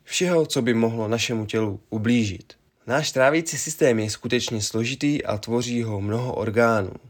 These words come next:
které spolupracují, aby zpracovávali a střebali vše, co spořádáme. Střeva jsou jedním z nejdůležitějších hráčů v tomto procesu.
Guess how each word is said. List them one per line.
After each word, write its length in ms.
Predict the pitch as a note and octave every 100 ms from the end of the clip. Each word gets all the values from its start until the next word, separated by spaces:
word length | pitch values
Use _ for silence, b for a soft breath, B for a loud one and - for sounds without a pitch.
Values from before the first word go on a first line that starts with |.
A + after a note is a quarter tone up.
| _ _
které 480 | - G#2 G2 F#2 G#2 _ -
spolupracují, 920 | - A#2 A2+ G2+ G2+ - F#2+ F2 - _
aby 200 | - G2
zpracovávali 920 | G2 - G#2 - C3+ B2 B2 C3 C3 -
a 240 | G2 G2 -
střebali 600 | - - - B2 A2 G2
vše, 300 | G2 - C3+ C#3+ _ _
co 200 | - F#2
spořádáme. 800 | - G#2+ A2 A2 G2+ F#2+ F2 - - _ _ _
Střeva 400 | - - D3+ D3+
jsou 240 | D3 G#2+ G#2+
jedním 340 | G#2 G#2 G2
z 40 |
nejdůležitějších 840 | A2+ C3 C#3+ C3+ B2+ A#2+ - A2+ G#2
hráčů 440 | G2 C#3 - G2+
v 80 | -
tomto 280 | G2+ G2 G2
procesu. 500 | G#2+ - A#2 -